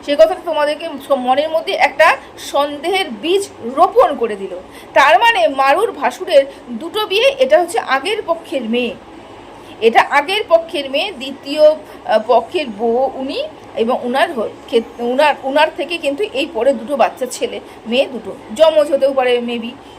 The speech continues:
বা নাও হতে পারে, আহ, খুব পিঠাপিঠি বাচ্চা সন্তান হতেই পারে। যাই হোক, সেটা বাদ দিলাম। কেন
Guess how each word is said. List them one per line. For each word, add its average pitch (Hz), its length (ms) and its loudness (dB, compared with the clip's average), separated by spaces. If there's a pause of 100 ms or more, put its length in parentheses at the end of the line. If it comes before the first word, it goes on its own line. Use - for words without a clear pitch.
বা 247 160 8
নাও 247 240 0
হতে 240 180 -2
পারে, 233 360 2
আহ, 220 200 2
খুব 285 140 -14
পিঠাপিঠি 262 440 -4
বাচ্চা 208 360 -2
সন্তান 208 380 -6
হতেই 214 300 -8
পারে। - 160 -8 (500)
যাই 277 180 6
হোক, 202 140 -8
সেটা 262 160 0
বাদ 233 220 2
দিলাম। 214 200 -4 (680)
কেন 359 280 4